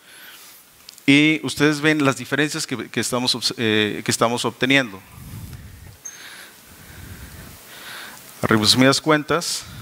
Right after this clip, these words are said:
eh, el error medio cuadrático en el que andamos, andamos al orden de poco menos de cinco centímetros, ¿no?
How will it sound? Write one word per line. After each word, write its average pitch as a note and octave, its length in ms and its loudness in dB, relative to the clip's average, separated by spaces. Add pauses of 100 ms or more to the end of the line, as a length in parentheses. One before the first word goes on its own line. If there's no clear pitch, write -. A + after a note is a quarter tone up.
(1300)
eh, G2+ 640 4 (440)
el A2+ 100 8
error A#2 220 2
medio C#3+ 200 0
cuadrático C3+ 560 2
en B2+ 80 -6
el A#2 120 -6
que - 80 -2
andamos, C3 380 2
andamos A#2 320 -4
al A2+ 140 -2
orden A#2+ 260 -2
de C3 300 2 (800)
poco - 240 -10
menos A#2 280 0
de F#2+ 60 -6
cinco - 260 -4
centímetros, A2 580 -6
¿no? A#2+ 160 -8